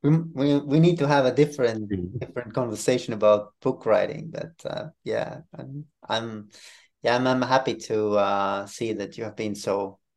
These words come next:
Speaker 1: prosperous in that fear sphere as well.
Speaker 2: Thank you.
Speaker 1: Anyway, thank you, Ted. And I'm more than sure that, uh, our path in one way or another will cross again. And, um, thank you very much for this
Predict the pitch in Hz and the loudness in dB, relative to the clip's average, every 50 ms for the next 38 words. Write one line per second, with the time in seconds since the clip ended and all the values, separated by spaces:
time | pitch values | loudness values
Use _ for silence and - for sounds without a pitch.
0 | _ - - 113 107 - - - - - 104 98 - - - - - - 104 101 | _ -4 -2 -2 -2 -2 -4 -12 -12 -10 -10 -10 -10 -14 -16 -16 -14 -12 -12 -12
1 | - - - _ _ - - _ _ _ _ - 113 107 101 - - - - - | -12 -14 -16 _ _ -20 -20 _ _ _ _ -10 -10 -10 -8 -10 -10 -12 -8 -6
2 | 107 101 98 101 98 95 95 110 107 107 107 107 - - _ _ _ _ _ - | -6 -4 -4 -4 -6 -6 -8 -6 -6 -4 -4 -6 -8 -12 _ _ _ _ _ -20
3 | - - - - - - - - - - _ _ _ _ _ _ _ - 131 - | -20 -20 -20 -20 -20 -20 -20 -20 -20 -20 _ _ _ _ _ _ _ -20 -16 -14
4 | - - - - 175 202 240 247 226 - - 143 131 - - 190 202 214 208 226 | -12 -6 2 4 6 8 8 8 8 8 8 6 4 4 4 4 4 6 4 2
5 | 180 - - 165 160 135 120 - 131 139 143 143 147 151 151 156 165 180 180 170 | 2 4 6 6 8 8 8 6 6 6 6 6 6 8 8 8 8 8 8 8
6 | 160 151 143 - - 175 170 165 156 131 131 131 113 104 - - - 127 123 120 | 6 6 4 4 4 6 8 8 8 8 6 6 6 4 -2 2 4 6 8 8
7 | 120 120 127 135 131 131 - 151 151 151 151 - - 147 131 127 123 139 151 156 | 10 10 10 8 8 6 6 6 6 6 4 2 0 -2 0 2 4 6 6 8
8 | 160 139 135 131 123 120 117 117 117 117 117 120 117 120 117 107 110 110 104 - | 8 8 8 6 6 6 6 6 4 4 2 2 2 2 2 2 0 0 0 -2
9 | - 127 123 - - - 101 113 123 147 185 208 - - - _ _ - 117 113 | -2 -2 -2 -2 -4 -2 0 0 0 0 0 -2 -6 -10 -16 _ _ -8 -8 -6
10 | 113 110 110 113 113 110 - - 110 110 110 110 110 110 110 110 110 113 113 113 | -6 -8 -8 -10 -12 -6 -4 -2 0 0 0 0 -2 -2 -4 -6 -8 -10 -12 -12
11 | 110 107 110 _ _ _ _ - - - _ _ _ _ _ _ _ _ _ _ | -14 -16 -20 _ _ _ _ -18 -18 -18 _ _ _ _ _ _ _ _ _ _
12 | _ - 123 123 - 139 127 139 139 139 127 131 135 135 - - - - 123 117 | _ -8 -8 -6 -4 -2 0 2 2 2 2 0 -2 -4 -4 -8 -8 -6 -6 -6
13 | 117 123 120 - - - - - - | -6 -6 -8 -8 -8 -8 -8 -10 -12